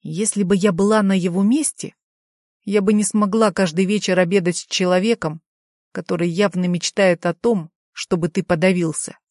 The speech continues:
Антон небольшой любитель семейных сборищ. У себя, наверное. Завершив разговор, неопределённо пожимает плечами муж, кладя телефон на стол рядом с собой. Как всегда.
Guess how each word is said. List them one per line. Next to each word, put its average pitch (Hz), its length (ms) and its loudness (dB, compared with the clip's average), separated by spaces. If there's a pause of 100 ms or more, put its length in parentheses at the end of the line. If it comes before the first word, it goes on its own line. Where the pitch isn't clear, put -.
(680)
Антон 202 480 2
небольшой 214 520 2
любитель 190 520 0
семейных 185 540 0
сборищ. 170 600 -4 (280)
У 175 100 -6
себя, 202 360 0
наверное. 160 500 -2 (920)
Завершив 196 640 -2
разговор, 190 560 0
неопределённо 185 840 2
пожимает 190 520 -2
плечами 185 500 0
муж, 226 360 -2 (100)
кладя 196 400 2
телефон 190 500 -2
на 180 120 0
стол 240 380 0 (220)
рядом 175 380 0
с - 60 -4
собой. 165 460 -2 (520)
Как 220 200 -10
всегда. 165 480 -4